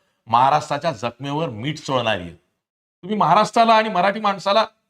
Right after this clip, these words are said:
गृहीत धरताय, तुम्ही मराठी अस्मिता जो दाखवतोय, भाषिक अस्मिता जो दाखवतोय, त्याला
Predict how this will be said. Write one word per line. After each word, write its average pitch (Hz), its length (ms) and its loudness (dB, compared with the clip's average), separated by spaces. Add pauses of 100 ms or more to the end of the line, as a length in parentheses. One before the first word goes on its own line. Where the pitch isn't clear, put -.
(140)
गृहीत 185 320 2
धरताय, 156 360 -2 (600)
तुम्ही 208 180 -8
मराठी 202 340 2
अस्मिता 208 420 -2
जो 226 180 0
दाखवतोय, 185 540 -2 (560)
भाषिक 208 320 -4
अस्मिता 214 320 -6
जो 233 140 -2
दाखवतोय, 190 560 -2 (420)
त्याला 196 140 -10